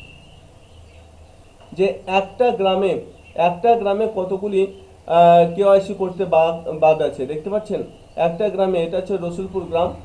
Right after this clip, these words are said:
রসুলপুর মৌজার অন্তর্গত যে সমস্ত চাষিরা এখনো পর্যন্ত কেওয়াইসি করেননি, আহ, তাদের নাম হচ্ছে, দেখতে পাচ্ছেন কতগুলো আছে, দুশো চৌষট্টিখানা নাম রয়েছে,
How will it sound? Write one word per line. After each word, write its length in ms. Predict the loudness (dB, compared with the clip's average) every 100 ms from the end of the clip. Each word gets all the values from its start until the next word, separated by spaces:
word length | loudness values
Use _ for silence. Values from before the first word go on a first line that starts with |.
| -18 -14
রসুলপুর 440 | -12 -10 -10 -8
মৌজার 440 | -4 -4 -2 -2 0
অন্তর্গত 720 | -2 -4 -4 -4 -4 -2 -4 -6 -16 -12
যে 120 | -8 -4
সমস্ত 600 | -2 0 0 2 0 2
চাষিরা 400 | 0 -2 -2 0
এখনো 280 | 0 -2 -4
পর্যন্ত 320 | -2 -4 -4 -4
কেওয়াইসি 340 | 2 2 2 -4
করেননি, 380 | -2 0 0 -2
আহ, 640 | -4 -8 -16 -20 -4 0 2
তাদের 240 | 2 2
নাম 300 | 0 0 0
হচ্ছে, 180 | -2 -6
দেখতে 280 | -8 -8 -8
পাচ্ছেন 260 | -8 -8 -10 -12 -4
কতগুলো 360 | -4 -2 -2
আছে, 320 | -2 -2 -2 -2 -8 -20 -20 -16 -8
দুশো 340 | -6 2 4
চৌষট্টিখানা 1000 | 4 2 -2 -2 -6 -8 -10 -6 -4 -4 -6 -16 -6
নাম 320 | 0 2 2
রয়েছে, 440 | -2 -2 -2 -4